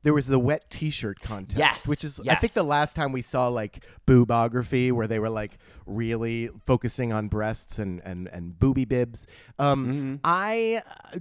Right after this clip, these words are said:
Speaker 1: did they blur any of that out? Or is that
Speaker 2: That's a
Speaker 1: because it was logo?
Speaker 2: That's a great question. I don't remember. I feel like there were other things that got blurred, like Willem's crotch or something.
Speaker 1: Yeah.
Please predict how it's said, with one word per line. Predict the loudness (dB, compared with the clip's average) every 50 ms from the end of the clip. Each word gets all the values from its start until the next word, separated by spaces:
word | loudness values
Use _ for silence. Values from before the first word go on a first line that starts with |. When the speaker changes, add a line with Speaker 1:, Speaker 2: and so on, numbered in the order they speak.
| -10 -8 -6 0
Speaker 1:
did | 0 0 0
they | 0 -2 -2
blur | -2 4 4 4 4 4 2 2 0 0
any | -2 -4 -4 -2 -2
of | -4 -4 -6
that | -8 -8 -8 -8 -8
out? | -8 -8 -10 -12 -12 _ _ -20 -20 _ _ -20 _ _ _ _ _ _ 2
Or | 4 4
is | 6
that | 6
Speaker 2:
That's | 4 6
a | 6
Speaker 1:
because | 4 4
it | 4
was | -2 -2 0
logo? | 4 4 4 6 6 6 6 6 4 2 -4 _ _ -20 _ _ _ _ _ _ _ _ -6
Speaker 2:
That's | -6 -6 -4 -4
a | -8
great | -6 -8 -8 -6 -6 -8 -8
question. | -12 -14 -12 -10 -10 -10 -10 -10 -10 -10 -12 -10
I | -8 -8 -8 -8 -8 -8
don't | -6 -4 -4 -4 -4
remember. | -6 -6 -4 -4 -4 -4 -4 -6 -8 -8 -8 -6 -6 -6 -4
I | -4 -4
feel | -4 -4 -8 -10 -4 0 0 2
like | 2 2 0 0 0
there | 0 2 2
were | 2 2 0 0
other | 0 0 0 0 -2
things | -4 -6 -8 -8 -6 -8
that | -10 -8
got | -6 -8 -8 -8 -10
blurred, | -10 -8 -8 -8 -8 -10 -10
like | -12 -12 -12 -8
Willem's | -8 -6 -6 -6 -6 -8 -10
crotch | -12 -12 -8 -4 -4 -2 -2 -2 -4 -8 -10 -14 -12 -12
or | -12
something. | -12 -14 -16 -16 -12 -10 -10 -10
Speaker 1:
Yeah. | -8 -8 -8 -10 -10